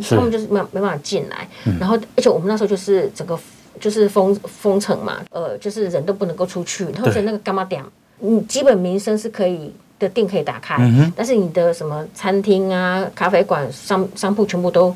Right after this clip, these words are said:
Speaker 2: 全部都关起来。然后一直到就是那个是封城的时候，
Speaker 1: 嗯哼。
Speaker 2: 然后就很多人就失业啊。
Speaker 1: 嗯哼。
Speaker 2: 然后你要去想，有一些那种做澡堂的，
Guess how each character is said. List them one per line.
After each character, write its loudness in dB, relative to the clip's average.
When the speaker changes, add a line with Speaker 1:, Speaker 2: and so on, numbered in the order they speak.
Speaker 2:
全 -8
部 4
都 6
关 0
起 -4
来。 -12
然 0
后 6
一 4
直 -6
到 4
就 0
是 4
那 6
个 4
是 2
封 0
城 -4
的 4
时 2
候， 2
Speaker 1:
嗯 -8
哼。 -8
Speaker 2:
然 0
后 6
就 6
很 -4
多 6
人 2
就 -2
失 -6
业 2
啊。 -8
Speaker 1:
嗯 2
哼。 2
Speaker 2:
然 2
后 6
你 8
要 4
去 -2
想， -2
有 -2
一 0
些 0
那 4
种 -2
做 4
澡 -2
堂 -10
的， -8